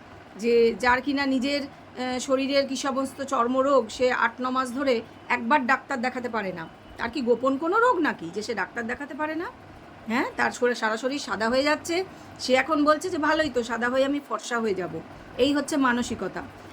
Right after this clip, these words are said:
তারপর রেগুলার কুলচুরি, বেগুন চুরি, আহ, এর ওর গাছের বকফুল, হেনা ফুল, তেনা ফুল চুরি, এরপর দেখবো আম চুরি, জাম চুরি, আহ, লিচু চুরি, এগুলো আমরা দেখবো, জানি, কারণ চুরি করাটা যাদের ধর্ম তারা চুরি করবে।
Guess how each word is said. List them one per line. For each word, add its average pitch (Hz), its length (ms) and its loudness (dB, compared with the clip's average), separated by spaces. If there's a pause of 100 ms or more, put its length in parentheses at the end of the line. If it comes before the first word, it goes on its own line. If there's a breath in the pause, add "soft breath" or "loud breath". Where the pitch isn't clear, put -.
(100)
তারপর 320 340 4
রেগুলার 294 420 2
কুলচুরি, 277 500 -2
বেগুন 262 340 0
চুরি, 269 340 0
আহ, - 400 -10 (160)
এর 269 180 6
ওর 269 120 6
গাছের 254 340 0
বকফুল, 262 560 0
হেনা 254 280 0
ফুল, 269 200 -6
তেনা 247 260 -2
ফুল 262 220 -4
চুরি, 254 260 -4
এরপর 269 200 2
দেখবো 247 260 0
আম 254 220 2
চুরি, 254 320 -4 (340 loud breath)
জাম 254 260 2
চুরি, 254 380 -4
আহ, - 420 -6
লিচু 269 260 0
চুরি, 269 300 0
এগুলো 330 160 4
আমরা 392 160 4
দেখবো, 247 380 2 (360)
জানি, 262 280 2
কারণ - 280 0
চুরি 277 220 0
করাটা 302 340 4
যাদের 269 260 0
ধর্ম 240 300 -2
তারা 254 220 0
চুরি 254 220 -2
করবে। 165 300 -4